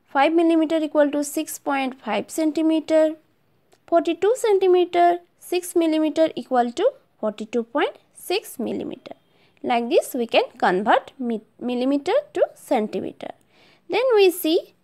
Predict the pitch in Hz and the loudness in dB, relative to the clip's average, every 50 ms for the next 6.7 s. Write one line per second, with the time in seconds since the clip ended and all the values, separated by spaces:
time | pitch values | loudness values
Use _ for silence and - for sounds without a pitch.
0 | _ _ _ - - 311 277 285 285 349 349 381 403 403 403 427 440 440 - - | _ _ _ -6 -4 -2 -2 0 2 4 4 4 4 4 2 0 0 0 2 4
1 | 480 640 - - _ _ _ - 254 254 240 226 - - - - - 214 - - | 4 4 4 2 _ _ _ -4 -2 0 0 -2 -2 -4 -6 -6 -6 -6 -4 2
2 | 214 226 226 240 311 415 - - - 202 175 180 208 202 - - _ - - _ | 2 4 4 4 4 2 2 2 0 0 0 0 -2 -6 -10 -12 _ -20 -20 _
3 | _ _ _ _ _ _ _ _ _ _ - - 370 381 440 453 466 453 453 427 | _ _ _ _ _ _ _ _ _ _ -6 -2 0 2 2 4 4 4 4 4
4 | 381 370 370 440 587 - - 311 302 330 415 523 - 427 403 403 415 427 403 - | 6 6 4 4 2 -2 -4 0 2 4 4 2 2 2 2 2 2 0 0 0
5 | 349 320 294 339 330 349 339 349 359 339 359 349 - 359 359 339 349 392 392 370 | 0 2 2 2 2 2 2 2 0 0 0 0 2 2 2 2 2 0 0 2
6 | 339 359 403 494 554 494 339 254 214 - - - - - | 4 4 4 4 4 2 2 2 0 -2 -6 -10 -12 -12